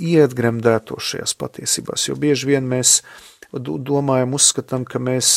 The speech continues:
jau, eh, visu zinām, ka mēs visu saprotam, bet ir vērts, eh, pārdomāt šīs lietas, eh, dziļākā gaismā, un domāju, ka arī katehismas studijas ir, eh, tā vērtas, lai, eh, mēs varētu šīs patiesības pārdomāt.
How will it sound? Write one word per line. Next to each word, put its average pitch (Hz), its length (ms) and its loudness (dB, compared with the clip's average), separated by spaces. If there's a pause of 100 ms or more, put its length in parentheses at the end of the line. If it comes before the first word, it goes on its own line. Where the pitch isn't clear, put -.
jau, 120 240 4 (400)
eh, 127 320 2
visu 127 320 0
zinām, 135 480 0
ka - 140 -8
mēs 127 260 -2
visu - 300 2
saprotam, 135 480 -4
bet 123 160 -6
ir 147 100 0
vērts, 135 460 2 (420)
eh, 127 240 -2
pārdomāt 127 720 4
šīs - 340 -4
lietas, 131 480 2
eh, 127 200 0
dziļākā 120 580 0
gaismā, 123 560 2
un 113 40 -10 (440)
domāju, 123 240 0
ka 123 160 4
arī 120 80 2
katehismas 127 720 -2
studijas 123 540 0 (500)
ir, 131 240 4
eh, 123 120 6
tā 120 220 0
vērtas, 127 680 2
lai, 127 380 0
eh, 123 160 -6
mēs 123 380 0
varētu 120 340 2
šīs - 320 -4
patiesības - 560 -2
pārdomāt. - 560 -2